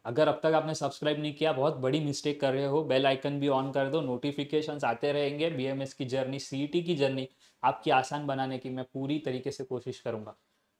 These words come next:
तो यहाँ पे कंप्यूटर बेसिक्स की स्टार्ट करते हैं। कंप्यूटर बेसिक्स क्या है? तो भाई कंप्यूटर के बारे में बेसिक नॉलेज जो भी आपने सीखा है in class ninth, in class tenth, अगर आपको कंप्यूटर था, नहीं था,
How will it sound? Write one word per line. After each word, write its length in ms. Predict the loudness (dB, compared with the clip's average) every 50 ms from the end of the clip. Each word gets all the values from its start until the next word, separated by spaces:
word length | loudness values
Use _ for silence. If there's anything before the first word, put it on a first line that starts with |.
| _ _ -4
तो 80 | -2 0
यहाँ 180 | 0 0 0
पे 60 | 0 0
कंप्यूटर 340 | 0 0 -2 0 0 0 2
बेसिक्स 360 | 2 2 2 2 -2 -4 -2
की 100 | -4 -2
स्टार्ट 280 | 0 4 2 2 2 2
करते 260 | -2 -2 0 0 -2
हैं। 100 | -2 0
कंप्यूटर 380 | 0 -2 0 -2 -2 0 0
बेसिक्स 360 | 2 2 2 2 0 -4 -2 4
क्या 160 | 6 6 6
है? 160 | 6 2 -2 -4 -14 _ _ _ 2
तो 100 | 2 4
भाई 180 | 6 6 6 6
कंप्यूटर 480 | 6 2 4 6 4 6 6 6 2
के 120 | 4 2 2
बारे 200 | 2 2 0 0
में 120 | 0 0
बेसिक 340 | 2 2 2 2 0 -2 2
नॉलेज 300 | 4 4 4 4 2 2
जो 180 | 4 4 6 6
भी 140 | 8 8 8
आपने 280 | 8 8 6 4 -2 -2
सीखा 320 | 0 -2 -2 2 2 2
है 180 | 2 2 0 -2 _ _ _ _ 6 6
in 180 | 8 8 6
class 340 | 6 8 8 8 8 6 2
ninth, 280 | 0 0 0 0 0 0
in 140 | -2 0
class 360 | 2 6 8 8 8 6 4 0
tenth, 220 | 0 2 2 2
अगर 160 | 2 4 4
आपको 180 | 2 2 0 -2
कंप्यूटर 440 | -2 -2 -4 -2 -4 0 0 0 0
था, 240 | 4 2 2 2 2
नहीं 320 | 0 0 0 2 2 0 2
था, 160 | 2 2 2